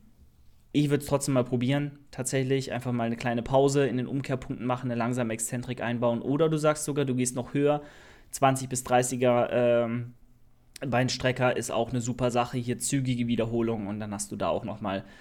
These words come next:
ein bisschen mehr Varianz drin, statt zweimal einfach dasselbe zu machen, ne? Also mehr Varianz innerhalb des, ähm,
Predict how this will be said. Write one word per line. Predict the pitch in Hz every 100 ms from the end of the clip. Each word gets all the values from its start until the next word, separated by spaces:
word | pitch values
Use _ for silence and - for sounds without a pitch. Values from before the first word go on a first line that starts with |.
| - -
ein | 123
bisschen | 131 147 - 131
mehr | 127 120 110
Varianz | 113 117 113 120 -
drin, | 117 110
statt | 104 101
zweimal | - 101 90
einfach | 87 104
dasselbe | 104 95 90 92
zu | -
machen, | 98 80 - 90
ne? | 92
Also | 67 95 90 92 - - - - - -
mehr | 113 120 110
Varianz | 107 104 101 101
innerhalb | - 110 104 104 101
des, | - 98 - - - - - - -
ähm, | 110 104 101 98 107 123